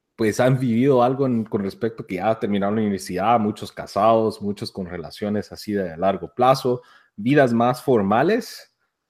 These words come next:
O sea, eh, yo siento que ahí es donde resuena más y ya no es tanto como que, eh, coma mierda la policía, que no sé qué, sino habla cosas más que, que uno se identifica.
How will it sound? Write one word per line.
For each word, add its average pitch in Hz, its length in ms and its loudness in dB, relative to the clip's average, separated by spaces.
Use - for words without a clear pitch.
O 123 100 -2
sea, 117 300 2
eh, 123 160 -4
yo 139 160 4
siento 180 280 0
que - 80 0
ahí 139 160 4
es 170 100 4
donde 131 200 2
resuena 117 460 -2
más 117 420 0
y 101 80 -4
ya 107 140 -2
no 117 80 0
es 113 100 -6
tanto 110 320 -2
como 95 280 -6
que, 62 140 -16
eh, 85 540 -14
coma 113 220 -2
mierda 120 260 0
la 117 140 0
policía, 117 480 -4
que - 80 -10
no 107 80 -4
sé 110 140 -8
qué, 147 100 -4
sino 113 540 0
habla 135 320 2
cosas 127 380 -2
más 113 460 -2
que, 90 360 -8
que 98 100 -10
uno 139 200 0
se 202 100 2
identifica. 156 680 2